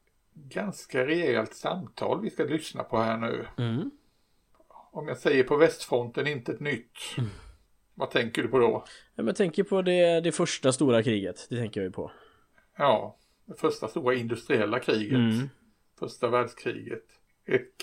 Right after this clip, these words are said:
Speaker 1: krig som, eh, länge var ganska försummat i, när det gällde modellbygge. När jag växte upp så fanns det i princip, eh, ja, det var Airfix lilla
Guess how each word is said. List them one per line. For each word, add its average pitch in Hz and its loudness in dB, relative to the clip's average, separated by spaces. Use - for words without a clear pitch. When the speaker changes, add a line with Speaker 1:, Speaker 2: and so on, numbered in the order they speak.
Speaker 1:
krig 123 -4
som, 120 -2
eh, 127 0
länge 139 -2
var 127 4
ganska 127 0
försummat 123 0
i, 120 0
när 127 -10
det 123 2
gällde 113 2
modellbygge. 120 -2
När 151 -6
jag 127 2
växte 120 -2
upp 127 0
så - -12
fanns 120 -2
det - -6
i 127 -4
princip, 123 -8
eh, - -6
ja, 127 2
det 151 -6
var 120 0
Airfix 120 4
lilla 123 -2